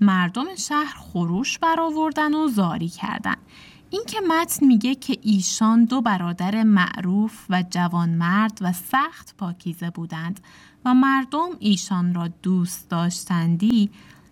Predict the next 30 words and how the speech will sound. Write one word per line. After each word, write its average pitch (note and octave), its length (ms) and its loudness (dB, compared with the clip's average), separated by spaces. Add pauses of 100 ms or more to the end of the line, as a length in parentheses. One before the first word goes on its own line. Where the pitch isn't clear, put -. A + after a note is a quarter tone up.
(140)
عبارت D#4 460 -2 (240)
سخت C4 460 -2
پاکیزه A#3+ 560 -4
خیلی G3 300 -6
قشنگ F#3 500 -8
بود - 200 -14 (340)
در F3+ 200 4
توصیف F3+ 560 0
بیگناهی F3 1160 2
و A#3+ 100 0
شناختی G#3 680 -4
که D#4 160 -4
مردم E3+ 600 2
بهشون E3 460 -4
داشتن. - 440 -4 (520)
میگه B3+ 320 4
خیلی F4 600 -4 (180)
زیاد G3+ 540 4
اینا F3 260 2 (100)
پاک - 420 -6
هستن. - 520 -8 (380)
یه A#3 200 4
بار D#4 240 -2
دیگه G3 400 0
صفتی G3 600 -2
رو D#4 120 2
می‌بینیم F#3 500 4
که G3 180 -2
به F#3+ 120 0
جای C4+ 260 -2